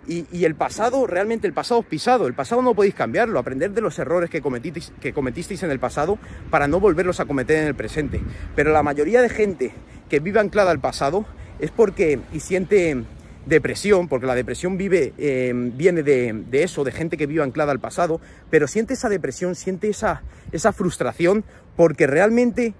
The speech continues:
sabe que su yo del pasado es mucho mejor que su yo del presente, ¿sabéis? Y por eso vive anclada al pasado.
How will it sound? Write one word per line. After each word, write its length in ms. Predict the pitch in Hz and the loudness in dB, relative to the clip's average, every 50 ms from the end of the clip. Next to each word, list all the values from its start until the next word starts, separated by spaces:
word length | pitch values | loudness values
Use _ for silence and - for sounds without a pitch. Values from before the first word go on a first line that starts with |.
| - | -16
sabe 600 | - - - - - 233 247 262 175 127 107 107 - | -16 -12 -4 2 4 6 6 4 2 -2 -6 -10 -8
que 100 | - 139 | -8 -8
su 140 | - - 165 | -6 -4 0
yo 140 | 151 190 196 | 0 2 4
del 120 | 208 208 | 4 4
pasado 320 | - - 160 - 208 185 180 | 2 0 0 0 0 0 0
es 60 | 175 | 0
mucho 240 | 175 180 - - 170 | 0 -2 -2 -2 -4
mejor 240 | 147 127 - 170 135 | -4 -2 -4 -4 -4
que 80 | 147 | -4
su 120 | - - 143 | -8 -6 -4
yo 120 | 151 165 | 0 0
del 140 | 160 139 117 | 0 0 -2
presente, 460 | - 123 - - 151 156 123 - - - - - - - - - - - - - - - - | -6 -8 -4 -4 -4 -4 -4 -8 -14 -20 -20 -20 -20 -20 -20 -20 -20 -20 -20 -20 -20 -16 -6
¿sabéis? 400 | - 123 113 139 170 202 - - - - - - - - | -2 0 2 2 2 0 -4 -10 -18 -20 -20 -18 -6 -4
Y 100 | 185 165 | 0 4
por 160 | 165 156 175 | 4 6 6
eso 180 | 220 - 233 | 6 4 4
vive 160 | 190 196 196 180 | 2 4 2 2
anclada 300 | 160 135 - 160 156 147 | 2 4 4 4 4 4
al 80 | 135 | 2
pasado. 380 | 117 113 - - 151 123 101 | 0 -4 -2 -2 -2 -2 -2